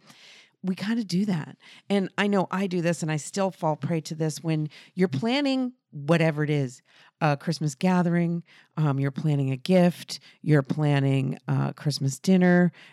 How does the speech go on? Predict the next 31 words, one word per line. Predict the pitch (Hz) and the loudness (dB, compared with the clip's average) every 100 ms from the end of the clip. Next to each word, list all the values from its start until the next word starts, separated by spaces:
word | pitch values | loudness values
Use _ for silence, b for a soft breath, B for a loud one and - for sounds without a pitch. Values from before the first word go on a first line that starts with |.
| - | -6
you're | 147 139 | 0 0
planning | 123 139 143 135 135 135 131 | 0 0 2 4 2 2 0
Christmas | - 139 - 135 - | 0 -2 -2 -6 0
mass, | 180 208 202 196 190 | 4 6 6 4 -2
you're | 147 | -4
planning | 131 147 135 143 | -4 -4 -2 -4
a | |
Christmas | 143 147 131 147 - - | -4 -6 -4 -6 -6 -4
outfit, | 262 233 - 233 - B B B | -4 -2 -2 -2 -4 B B B
going | - 156 151 143 | -2 0 0 -2
to | 156 | -2
a | 147 | -2
party, | 135 254 262 247 247 - _ _ | 2 4 4 2 -4 -10 _ _
whatever | 160 175 190 180 | 0 2 2 2
it | 170 | 2
is | 170 147 139 - | 2 0 -2 -4
that | 151 - | -4 2
you | 151 | 2
are | 160 | 2
planning, | 156 156 143 160 196 220 b b b b _ _ _ _ - | 2 0 2 2 0 -4 b b b b _ _ _ _ 2
recognize | 175 226 285 226 185 143 143 139 139 - | 4 4 2 2 4 6 6 4 0 -6
that | 143 143 139 | 0 2 4
you | 143 143 | 4 4
might | 143 139 - | 4 2 4
also | 175 208 - 160 143 | 4 4 4 4 6
be | 135 131 135 131 127 b b _ - | 4 0 0 0 -4 b b _ -16
fantasizing | 143 202 196 - 156 151 147 147 151 135 156 - _ _ _ | -2 4 4 4 0 0 -2 -2 -2 -2 -4 -6 _ _ _
just | - 262 - 320 | 2 2 2 -4
a | |
little | 359 370 370 | -2 -2 -2
bit | 392 302 - - | -2 -2 -4 -12